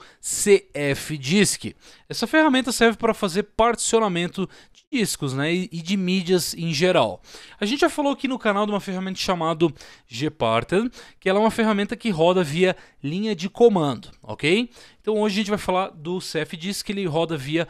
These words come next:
modo texto, tá? Via C L I, só que ele tem uma interfacezinha bem bacana também, ok? Vamos dar uma olhada nesse cara aí pra gente ver como funciona, ok? A primeira coisa que, que a gente deve fazer é abrir um terminal, tá? Porque ele vai ser executado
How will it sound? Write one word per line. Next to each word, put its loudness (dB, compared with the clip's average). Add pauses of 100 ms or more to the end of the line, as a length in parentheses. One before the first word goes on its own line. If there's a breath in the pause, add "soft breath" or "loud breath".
(280 loud breath)
modo -2
texto, -2
tá? -6
Via -8
C -8
L -6
I, -8
só -8
que -10
ele -10
tem -6
uma -4
interfacezinha -6 (420 loud breath)
bem -2
bacana -2 (160)
também, -2 (160)
ok? 2 (340 loud breath)
Vamos -6
dar 2
uma 2
olhada 2 (240 soft breath)
nesse -8
cara -2
aí -4
pra -10
gente -14
ver -10
como -6
funciona, -8 (360 loud breath)
ok? -8
A -6
primeira 0
coisa 2
que, -12
que -10
a -8
gente -12
deve 0
fazer -2 (280)
é -20
abrir -12
um -12
terminal, -8 (120)
tá? -6
Porque -12
ele -10
vai -6
ser -6
executado -4